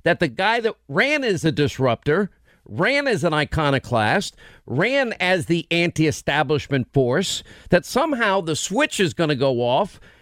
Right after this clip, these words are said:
and that Donald Trump is all of a sudden gonna become, you know, take on the nature of George W. Bush, Obama, or Mitt Romney. It's not gonna happen. Because the force that, that drives him to fight for trade deals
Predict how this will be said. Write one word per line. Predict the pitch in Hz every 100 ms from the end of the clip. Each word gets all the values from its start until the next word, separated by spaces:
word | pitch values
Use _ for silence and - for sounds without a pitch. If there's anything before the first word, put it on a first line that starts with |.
| _
and | 185
that | 202 170
Donald | 185 233 233
Trump | - 190 185
is | 147
all | 180 254
of | 233
a | 220
sudden | - 170 156 190
gonna | 175 180
become, | 175 - 165 160 185 190 -
you | 170 170
know, | 156
take | 165 185 202
on | 185 180
the | 175
nature | 147 165 185 - 190 190
of | 160
George | 101 151 180 147
W. | 190 170 185 185
Bush, | 135 165 185
Obama, | 165 165 147 156 175
or | 190 180
Mitt | 180 247
Romney. | 262 320 349 226 139 - - - _ _ -
It's | 165 120
not | 175 196 233
gonna | 240 214
happen. | 170 285 - 147 - - _ _ _ _ _
Because | 175 190 208 127
the | 160
force | - - 269 294 269 - -
that, | 170 - _ -
that | 170 156 - -
drives | - 131 185 240 269 214 -
him | 180 170 -
to | 165 160 143
fight | - - 208 233 -
for | 190
trade | - 208 220 196
deals | 135 123 123 185 -